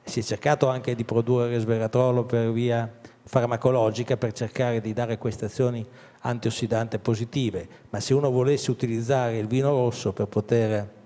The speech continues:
eh, avere i benefici del resveratrolo dovrebbe, diciamo, poi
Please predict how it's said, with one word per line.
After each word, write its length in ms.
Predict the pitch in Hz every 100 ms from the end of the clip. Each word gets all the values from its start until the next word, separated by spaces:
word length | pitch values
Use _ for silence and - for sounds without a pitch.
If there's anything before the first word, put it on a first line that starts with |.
| - - - -
eh, 100 | 110
avere 560 | 101 101 104 123 120
i 60 | 117
benefici 560 | 110 113 110 139 - 117
del 160 | 110
resveratrolo 680 | 110 110 123 139 123 110 123
dovrebbe, 720 | 117 120 113 113 110 104 104 120
diciamo, 320 | 113 110 113 107
poi 240 | 127